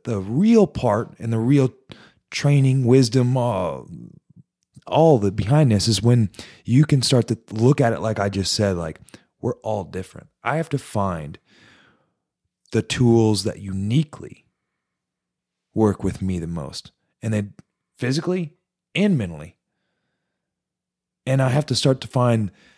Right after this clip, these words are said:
the ways and the things that I, the way I move. And now I adapt these and I utilize these, uh, these principles of strength or movement or whatever it is. And I start to use the principles,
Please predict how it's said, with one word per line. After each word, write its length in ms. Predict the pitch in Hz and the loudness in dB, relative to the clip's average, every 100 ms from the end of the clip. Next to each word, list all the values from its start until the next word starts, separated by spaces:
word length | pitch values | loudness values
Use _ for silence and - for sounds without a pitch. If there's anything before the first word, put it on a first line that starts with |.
| _ | _
the 100 | 101 | -6
ways 600 | 92 123 139 123 104 90 | 0 2 4 2 2 0
and 100 | 98 | -2
the 60 | 95 | -4
things 420 | - 139 123 104 | 0 2 2 0
that 220 | 101 - - | -4 -6 -6
I, 300 | 120 131 139 | -2 0 0
the 260 | 123 117 107 | -2 0 0
way 220 | 135 143 | 2 2
I 220 | 127 131 | 0 -2
move. 480 | 107 92 80 76 - _ - - | -2 -6 -8 -12 -20 _ -20 -10
And 160 | 110 107 | -4 0
now 460 | 117 113 113 110 - | 2 4 2 0 -2
I 180 | 113 131 | -2 0
adapt 560 | 120 120 117 107 - - _ _ _ - | 0 -2 -2 -2 -8 -20 _ _ _ -4
these 360 | 117 104 98 | 0 0 -2
and 120 | 107 | -2
I 40 | 101 | -2
utilize 640 | 101 113 120 113 107 101 | 0 2 4 2 2 0
these, 260 | 101 98 92 | 0 -2 0
uh, 280 | 98 95 90 _ - | 0 -2 -6 _ -10
these 160 | 104 | -10
principles 600 | - 123 123 - 98 90 | -6 -4 -4 -4 -6 -6
of 100 | 90 | -6
strength 400 | - - 117 95 | -6 -2 -2 -2
or 80 | 90 | -4
movement 460 | 95 113 107 98 90 | 2 2 2 -2 -2
or 40 | |
whatever 380 | 92 101 104 101 | -2 0 0 0
it 80 | 92 | -2
is. 260 | 90 87 - - - - | -2 -4 -10 -20 -18 -10
And 100 | 101 | -6
I 80 | 98 | -6
start 280 | - 117 117 | -4 -4 -4
to 80 | 101 | -6
use 260 | 104 101 | -4 -6
the 80 | - | -10
principles, 840 | - - 135 - 120 85 78 - | -10 -2 -2 0 -4 -6 -10 -12